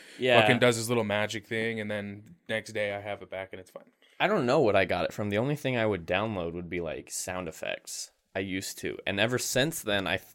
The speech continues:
Speaker 1: I thought that's what it was, because that's really all that I would download that was, like, sketch, was just, like, random sound effects for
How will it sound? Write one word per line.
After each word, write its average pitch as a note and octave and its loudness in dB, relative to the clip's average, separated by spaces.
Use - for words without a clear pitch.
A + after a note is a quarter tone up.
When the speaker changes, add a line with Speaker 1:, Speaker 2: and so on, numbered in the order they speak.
Speaker 1:
I - 0
thought - 2
that's G#2+ 2
what A2+ 2
it C#2+ 0
was, G#2+ 0
because F#2+ -6
that's F2+ -8
really G2 -2
all F2+ 0
that F#2+ -2
I F2+ 2
would E2+ -2
download F#2 -4
that F2+ 0
was, F#2 -6
like, E2+ -4
sketch, - -4
was F#2 -12
just, F2 -12
like, F2 -6
random F2 -6
sound E2+ -6
effects G2 -6
for F#2 -10